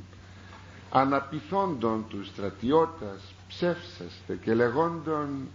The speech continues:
είπατε ότι έκλεψαν αυτόν φυσί, φυλασσόμενοι μάταια και ψευδή έλεον αυτόν εγκατέλειπον. Ήλθεν γάρ ο ελαιόν αυτούς και εσταυρώθη και ανέστη,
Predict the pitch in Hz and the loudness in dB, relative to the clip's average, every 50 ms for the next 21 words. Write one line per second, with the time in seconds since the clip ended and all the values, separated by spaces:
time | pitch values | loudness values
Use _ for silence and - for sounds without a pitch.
0 | - - 160 175 170 - - 131 127 - - 113 110 110 - - 120 123 139 131 | -8 -6 -4 -4 -2 -2 -2 -2 -2 0 0 2 2 0 0 0 2 2 2 0
1 | - - 87 87 87 - - 85 85 92 101 101 - - - 120 113 117 117 117 | -2 -6 -8 -8 -8 -8 -6 -4 -2 0 0 0 -2 0 2 4 4 4 2 0
2 | 113 - - - - - 104 92 - - - 107 110 110 117 - - - - - | -4 -8 -12 -12 -8 -8 -8 -8 -8 -6 -4 -2 -2 -2 -2 -6 -12 -16 -14 -12
3 | - - - - - - - - - - - - - - - - - - 151 151 | -12 -12 -12 -14 -14 -16 -16 -16 -16 -16 -18 -16 -18 -18 -18 -10 2 4 6 8
4 | 165 165 160 - 196 196 190 190 190 185 185 180 175 165 160 180 190 185 185 - | 8 6 6 4 2 2 4 4 4 4 2 2 2 2 2 2 2 2 0 0
5 | - 117 107 104 104 104 - 113 95 - - 107 107 107 101 95 101 120 127 127 | 0 2 2 2 2 0 -2 -4 -4 -2 0 0 2 2 0 0 0 0 0 0
6 | - - - - 131 139 135 120 104 104 101 101 101 101 98 101 92 - - 104 | 0 -2 2 4 6 6 6 6 4 2 2 0 0 -2 -4 -6 -6 -4 -2 -2
7 | 101 - - - 107 101 98 98 104 - - - 101 98 92 98 98 92 - - | -2 -2 -4 -2 0 0 0 0 -2 -4 -2 -2 -2 0 0 0 -2 -2 0 2
8 | 117 107 95 92 92 87 - - 80 76 76 - - - - - - - - - | 2 4 4 2 -2 -4 -6 -8 -8 -8 -8 -10 -12 -14 -16 -16 -18 -18 -18 -18
9 | - - - - - - - 135 139 131 - - 110 104 95 90 107 117 117 113 | -18 -18 -18 -16 -6 2 2 4 4 2 0 -2 -2 -2 0 2 2 4 4 2
10 | 113 - - - - - - - - - - - - - - - - 107 117 123 | 0 -2 -8 -12 -14 -16 -18 -18 -18 -18 -18 -18 -18 -16 -16 0 6 8 10 10
11 | 127 131 131 131 135 143 151 156 156 151 143 135 - - - 135 135 143 139 - | 10 8 8 6 6 6 6 6 4 4 0 0 -2 -2 -2 0 2 2 2 0
12 | - - - 113 117 117 117 110 - - 104 101 92 95 110 120 123 123 117 - | -4 -4 0 2 4 4 4 2 0 -2 -2 0 2 4 4 4 4 4 2 -2
13 | 113 113 95 - 104 113 113 110 113 127 139 143 139 - - - 139 139 | -8 -8 -6 0 2 4 4 6 6 6 6 4 4 0 -4 -8 -8 -8